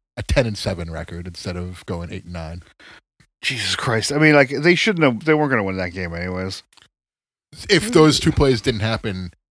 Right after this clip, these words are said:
Speaker 1: then
Speaker 2: It was a
Speaker 1: based on
Speaker 2: game.
Speaker 1: the score, they win that game.
Speaker 2: Yeah, but I mean, also, like, they get the ball there.
Speaker 1: Well, th-, who's to say that Buffalo doesn't drive down and score a touchdown there to open it up
Speaker 2: Yeah, like,
Speaker 1: either?
Speaker 2: make, make, let's say one of them's a field goal.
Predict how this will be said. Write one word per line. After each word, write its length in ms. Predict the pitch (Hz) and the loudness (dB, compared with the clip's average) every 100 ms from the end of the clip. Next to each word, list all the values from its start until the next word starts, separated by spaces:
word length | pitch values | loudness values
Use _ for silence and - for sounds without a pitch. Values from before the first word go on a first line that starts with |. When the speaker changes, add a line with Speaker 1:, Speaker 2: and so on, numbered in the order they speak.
| _ | _
Speaker 1:
then 460 | 107 107 95 90 85 - | -8 -6 -4 -8 -10 0
Speaker 2:
It 60 | 139 | 2
was 140 | 123 | 4
a 20 | |
Speaker 1:
based 220 | 143 120 | 4 4
on 60 | 127 | 0
Speaker 2:
game. 40 | |
Speaker 1:
the 60 | 104 | 0
score, 340 | - 123 101 | -4 -2 -2
they 140 | 85 82 | -2 -6
win 160 | 85 | -8
that 160 | 76 69 | -8 -12
game. 220 | - - - _ - | -16 -18 -20 _ -6
Speaker 2:
Yeah, 300 | 151 - - - | -4 -4 -10 -18
but 120 | - - _ - | -20 -20 _ -6
I 40 | |
mean, 160 | 120 104 | -4 -2
also, 240 | 85 95 | -4 -6
like, 180 | 90 82 | -8 -8
they 120 | 95 | -8
get 160 | 95 82 | -6 -8
the 80 | |
ball 420 | 80 87 87 85 82 | -8 -4 -2 -4 -6
there. 440 | 78 78 78 82 _ - | -10 -10 -12 -14 _ 0
Speaker 1:
Well, 200 | 185 175 | 2 2
th-, 260 | 135 156 175 | -2 -6 2
who's 240 | 165 190 | 2 2
to 80 | 170 | 2
say 160 | - 147 | 2 2
that 140 | 120 | 2
Buffalo 240 | 117 120 | 0 0
doesn't 260 | 107 98 98 | -2 -4 -4
drive 300 | - 98 90 | -2 -2 -2
down 260 | 95 87 80 | -4 -4 -8
and 100 | 73 | -10
score 260 | - 87 | -10 -10
a 20 | |
touchdown 540 | 76 76 - 73 69 76 | -10 -14 -14 -14 -14 -14
there 200 | 76 78 | -14 -14
to 140 | - 85 | -14 -14
open 180 | - | -14
it 100 | 80 | -10
up 60 | 214 | 4
Speaker 2:
Yeah, 120 | 220 | 6
like, 140 | 151 196 | 8 4
Speaker 1:
either? 120 | 170 | 2
Speaker 2:
make, 280 | 185 165 160 | 2 2 4
make, 280 | 185 160 | 4 2
let's 160 | 196 196 | -4 0
say 140 | 220 | 2
one 300 | 156 135 156 | 4 6 8
of 60 | 147 | 8
them's 180 | 131 131 | 4 2
a 80 | 113 | 0
field 440 | - 131 123 110 | 2 4 4 2
goal. 380 | 98 92 90 101 | -2 -2 -2 -6